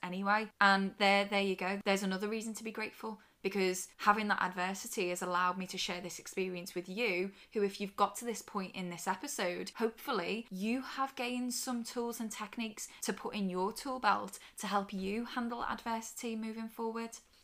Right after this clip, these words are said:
And I think that's the thing. When you're in these situations, whatever the adversity is that you're facing, you've gotta be able to move on. You've got to be able to move forward.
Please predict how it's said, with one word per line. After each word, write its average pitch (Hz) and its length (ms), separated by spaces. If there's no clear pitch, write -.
And 226 100
I 226 60
think 240 260
that's 277 240
the 262 80
thing. 233 520
When 214 360
you're 254 220
in 208 120
these 247 240
situations, 202 680
whatever 214 720
the 208 180
adversity 196 760
is 196 240
that 208 160
you're 185 220
facing, 190 760
you've 226 240
gotta 247 240
be 262 140
able 226 220
to - 120
move 196 480
on. 196 300
You've 208 180
got 202 200
to 233 100
be 226 140
able 208 340
to - 140
move 185 340
forward. 185 520